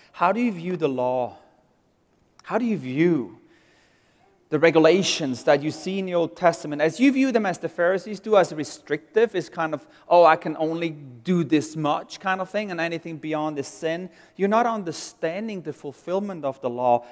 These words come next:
as Jesus came to bring us. "I've come to fulfill the law, and now there's life." Can you hike on a Sunday? Can you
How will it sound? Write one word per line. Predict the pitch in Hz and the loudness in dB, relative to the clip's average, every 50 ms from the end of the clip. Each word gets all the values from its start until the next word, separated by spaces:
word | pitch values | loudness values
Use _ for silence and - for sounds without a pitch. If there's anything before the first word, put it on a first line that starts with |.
| - | -14
as | - 131 123 | -14 -14 -14
Jesus | - - 165 180 175 175 160 - | -12 -10 -10 -10 -8 -10 -12 -14
came | - - 156 139 123 | -10 -10 -8 -8 -8
to | - - | -12 -14
bring | - 135 143 160 147 | -12 -12 -12 -12 -14
us. | 90 - - - - - _ _ _ _ _ _ _ _ _ _ _ _ _ _ _ _ _ _ _ - | -18 -20 -20 -20 -20 -20 _ _ _ _ _ _ _ _ _ _ _ _ _ _ _ _ _ _ _ -18
"I've | - 127 - _ | -18 -18 -18 _
come | - - - 160 165 165 151 | -14 -6 -4 -4 -4 -4 -8
to | - 147 127 | -14 -16 -18
fulfill | - - - 131 120 - - - 165 160 151 139 | -16 -14 -14 -14 -14 -14 -10 -8 -6 -6 -6 -8
the | 120 123 | -10 -14
law, | 117 117 123 127 131 131 127 117 - - - - _ | -12 -10 -8 -6 -2 0 0 -2 -2 -4 -12 -18 _
and | 143 143 143 | -6 -2 0
now | 151 151 160 190 185 | 2 2 2 2 2
there's | 165 143 120 - - - | 0 -4 -4 -6 -8 -12
life." | 123 120 131 - - 139 - - - - - - - - _ _ _ _ _ _ _ _ _ _ _ _ _ _ _ _ _ _ _ _ _ _ _ _ _ _ _ _ _ _ _ _ _ _ _ _ _ _ _ _ _ _ _ _ _ _ _ _ _ _ _ _ _ _ | -10 -10 -8 -8 -10 -12 -14 -18 -20 -20 -20 -20 -20 -20 _ _ _ _ _ _ _ _ _ _ _ _ _ _ _ _ _ _ _ _ _ _ _ _ _ _ _ _ _ _ _ _ _ _ _ _ _ _ _ _ _ _ _ _ _ _ _ _ _ _ _ _ _ _
Can | - - 156 156 180 190 196 196 | -12 -8 -6 -6 -4 -4 -4 -2
you | 202 208 202 202 190 156 - - - - - | 0 0 0 0 -2 -4 -10 -18 -20 -20 -14
hike | - 151 156 160 143 - - - - - | -6 -4 -4 -4 -4 -6 -10 -20 -20 -18
on | 135 123 120 | -16 -16 -16
a | 113 | -16
Sunday? | - - - 113 110 104 80 - - - - _ _ _ _ _ _ _ _ _ _ _ _ _ _ _ _ _ _ _ _ _ _ _ _ | -18 -18 -20 -20 -20 -20 -20 -20 -20 -20 -20 _ _ _ _ _ _ _ _ _ _ _ _ _ _ _ _ _ _ _ _ _ _ _ _
Can | - - 151 160 180 190 | -12 -8 -8 -6 -6 -6
you | 190 190 185 165 | -6 -6 -6 -8